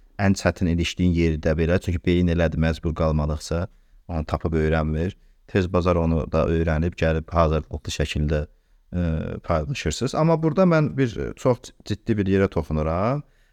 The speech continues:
Ə, mən C V-də qeyd eləyəndə ki, mən community leaderəm. Plus, mənim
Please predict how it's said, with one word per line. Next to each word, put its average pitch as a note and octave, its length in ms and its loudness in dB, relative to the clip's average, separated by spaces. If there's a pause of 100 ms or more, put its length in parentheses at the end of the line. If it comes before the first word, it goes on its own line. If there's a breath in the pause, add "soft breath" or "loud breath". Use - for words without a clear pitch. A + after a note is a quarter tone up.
(120)
Ə, A2 140 -4 (180)
mən D3+ 320 2
C C3 240 0
V-də B2 240 2
qeyd A2+ 300 2
eləyəndə F#2+ 340 0
ki, A#2+ 160 -2
mən G2 160 -2
community F#2+ 480 -2
leaderəm. D#2+ 640 -4 (400)
Plus, A2+ 320 4
mənim G#2+ 380 4